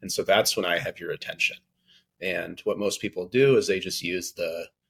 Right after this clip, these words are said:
default MailChimp or ConvertKit or, you know, whatever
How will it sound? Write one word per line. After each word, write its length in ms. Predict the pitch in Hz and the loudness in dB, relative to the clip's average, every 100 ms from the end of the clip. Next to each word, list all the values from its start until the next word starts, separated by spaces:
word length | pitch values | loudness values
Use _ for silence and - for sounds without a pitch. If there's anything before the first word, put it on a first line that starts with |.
| _ - | _ -8
default 640 | 107 - 104 92 92 - _ _ _ _ - | -8 -2 2 4 2 0 _ _ _ _ -2
MailChimp 580 | 95 87 - 95 90 87 - | 0 2 2 0 -2 -8 -4
or 320 | 90 90 - - | -4 -4 -10 -8
ConvertKit 800 | 95 92 92 - 92 90 87 - | -6 -2 -4 -2 0 0 0 -2
or, 240 | 92 90 | -6 -4
you 80 | 101 | -6
know, 100 | 92 | -6
whatever 600 | 92 92 92 95 92 92 | 0 0 2 0 -2 -2